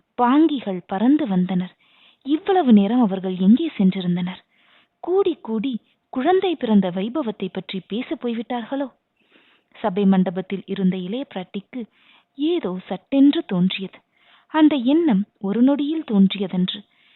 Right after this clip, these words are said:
இளம் காலையில் வானதியின் இருப்பிடத்திற்கு இளைய பிராட்டி வந்து கொண்டிருந்த போது இன்பவல்லி மாளிகையை எதிர்த்த கொடிமண்டத்தில்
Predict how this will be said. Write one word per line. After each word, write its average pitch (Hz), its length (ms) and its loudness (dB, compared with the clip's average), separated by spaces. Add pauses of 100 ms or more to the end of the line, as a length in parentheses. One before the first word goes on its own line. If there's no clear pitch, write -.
(200)
இளம் 226 340 4
காலையில் 196 580 -6
வானதியின் 220 640 0
இருப்பிடத்திற்கு 208 880 -10
இளைய 214 260 -8
பிராட்டி 202 360 -12
வந்து 185 280 0
கொண்டிருந்த 190 500 -2
போது 190 320 -12 (540)
இன்பவல்லி 262 640 2 (340)
மாளிகையை 285 760 0
எதிர்த்த 196 400 -8
கொடிமண்டத்தில் 202 840 -2